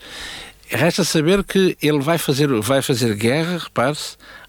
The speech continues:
à Igreja de Deus. Vai destruir maravilhosamente, vai falar grandiosamente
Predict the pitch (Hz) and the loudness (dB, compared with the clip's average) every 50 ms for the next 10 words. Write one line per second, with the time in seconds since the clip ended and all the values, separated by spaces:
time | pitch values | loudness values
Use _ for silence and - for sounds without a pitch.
0 | _ _ - 156 170 165 156 139 123 120 120 - 156 185 214 220 151 120 123 107 | _ _ -2 0 2 2 2 2 0 -4 -4 -2 0 2 2 2 2 2 0 -2
1 | 98 - - 82 69 - - - - - - _ - - - - - - - - | -2 -4 -6 -6 -6 -8 -10 -14 -16 -16 -18 _ -20 -20 -20 -20 -20 -20 -12 -8
2 | 131 110 135 151 151 139 131 160 147 - - - 165 170 170 156 131 123 110 117 | -4 0 0 2 2 2 2 0 0 -2 0 2 2 4 4 4 4 4 4 4
3 | 120 135 160 190 208 208 185 180 156 143 147 147 139 113 123 110 101 104 113 135 | 6 6 6 6 6 6 4 2 2 2 2 2 2 2 0 2 2 2 2 2
4 | 151 - - - - 117 147 151 - - - 147 151 156 143 123 110 107 120 127 | 0 -4 -8 -6 -2 0 0 0 0 0 0 0 2 2 0 -2 -4 -4 0 0
5 | 175 196 233 226 202 180 160 170 160 131 117 131 123 135 170 196 196 - | 2 4 4 4 4 4 4 2 2 2 2 0 2 2 2 0 0 -4